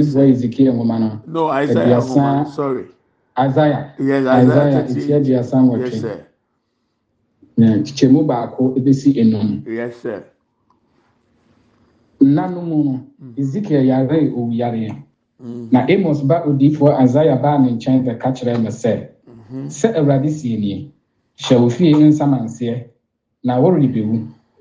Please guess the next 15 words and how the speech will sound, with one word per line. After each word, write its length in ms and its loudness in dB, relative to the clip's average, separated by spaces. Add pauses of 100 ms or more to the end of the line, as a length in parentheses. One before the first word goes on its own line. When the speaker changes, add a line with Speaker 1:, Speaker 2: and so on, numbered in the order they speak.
(100)
Speaker 1:
na 140 0
worennya 500 2
nkwa." 220 -14 (760)
Ɛna 240 2 (120)
Isaiah 380 2
danee 280 2
n'ani 280 4
kyerɛɛ 460 -2
ɔfasuo, 760 -2 (120)
na 120 -8
ɔbɔɔ 500 0
Awurade 400 -2
mpaeɛ 320 0
sɛ, 400 -6 (500)
"Ao 160 -2